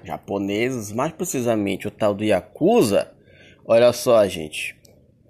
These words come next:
O insider C-, Crobrilli revelou por meio de seu tweet quando veremos novos jogos do Xbox Game Pass. Você pode conferir a data de cada título e aplicação abaixo.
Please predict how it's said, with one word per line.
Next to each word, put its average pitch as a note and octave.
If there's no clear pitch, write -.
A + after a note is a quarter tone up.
O B2
insider C3+
C-, -
Crobrilli D#3+
revelou B2+
por E3
meio A#2
de G#2
seu G#2
tweet G3+
quando F3+
veremos D3
novos D#3
jogos C3+
do C3+
Xbox B2+
Game C#3+
Pass. -
Você A#2+
pode F#3
conferir A2+
a -
data G2+
de A2
cada G3
título F#3+
e F#3
aplicação F3+
abaixo. G2+